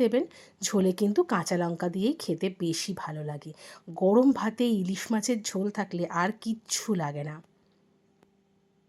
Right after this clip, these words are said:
তো একটু ভেজে নেব লাল লাল করে। দিয়ে দেব ছোটো চামচের হাফ চামচ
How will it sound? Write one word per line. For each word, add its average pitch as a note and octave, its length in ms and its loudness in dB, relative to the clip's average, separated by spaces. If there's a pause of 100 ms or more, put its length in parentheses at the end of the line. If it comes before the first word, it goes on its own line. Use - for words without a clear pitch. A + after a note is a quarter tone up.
(1700)
তো - 40 -2 (160)
একটু - 280 4 (100)
ভেজে F#3+ 320 4
নেব E3+ 140 4 (160)
লাল E3+ 220 4
লাল D#3+ 120 0 (120)
করে। A3 160 0 (1900)
দিয়ে A#3 300 6
দেব E3+ 140 2 (460)
ছোটো D4+ 340 6
চামচের D#4+ 440 8
হাফ F3+ 240 4
চামচ F3+ 280 4